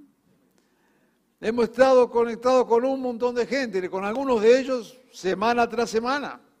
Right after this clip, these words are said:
Por ejemplo, acá en la iglesia, a través del abrazo del Padre, una de las cosas que tenemos allí los miércoles, ¿no? Oramos juntos. Y bueno, yo veo hermanos ahí o hermanas que solo los conozco por el,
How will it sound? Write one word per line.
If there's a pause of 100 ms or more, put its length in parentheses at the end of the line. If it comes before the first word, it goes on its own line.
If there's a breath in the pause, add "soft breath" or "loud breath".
(720)
Por
ejemplo,
acá
en
la
iglesia,
a
través
del
abrazo
del
Padre,
una
de
las
cosas
que
tenemos
allí
los
miércoles,
¿no?
Oramos
juntos. (600 soft breath)
Y
bueno,
yo
veo
hermanos
ahí
o
hermanas (760 soft breath)
que
solo
los
conozco
por
el,